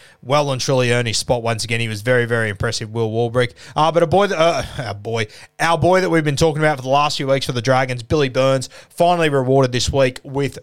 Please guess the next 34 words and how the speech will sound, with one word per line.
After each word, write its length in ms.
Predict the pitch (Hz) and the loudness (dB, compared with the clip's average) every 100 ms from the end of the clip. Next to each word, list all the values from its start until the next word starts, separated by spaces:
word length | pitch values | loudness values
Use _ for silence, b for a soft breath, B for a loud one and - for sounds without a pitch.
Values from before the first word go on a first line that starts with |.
| - | -8
two 280 | - 147 131 | 0 2 2
tries. 400 | - 135 139 127 | 2 2 2 0
I 180 | 151 165 | 0 0
think 140 | 160 | 0
he's 140 | 131 | -2
been 180 | - 123 | -4 -6
very 380 | 113 139 139 127 | -2 2 2 2
good 280 | 120 123 113 B B - | 2 2 0 B B -4
for 80 | |
the 100 | 135 | 0
last 320 | 131 123 123 - | 2 2 2 0
few 140 | 127 | 2
weeks 220 | 120 123 | 2 0
for 60 | 117 | -4
the 80 | 107 | -4
St 180 | 117 | -2
George 240 | 117 120 117 | 2 2 2
Illawarra 280 | 120 117 110 | 2 2 2
Dragons. 400 | 117 120 120 120 | 2 0 -2 0
Another 240 | 139 147 | 2 2
guy, 300 | 143 143 139 B B | 2 2 2 B B
I 60 | 127 | 0
don't 120 | 139 | 0
think 120 | 143 | 2
he's 100 | 139 | 2
ever 160 | 139 135 | 2 2
gonna 160 | 139 135 | 0 2
be 120 | 135 | 2
a 60 | |
superstar 680 | 123 - 156 139 - 156 151 | 2 0 -2 -2 0 4 4
or 140 | 147 127 | 6 4
a 60 | |
rep 240 | 120 143 - | 4 0 -2
footballer, 520 | 180 - 170 185 | -10 0 4 4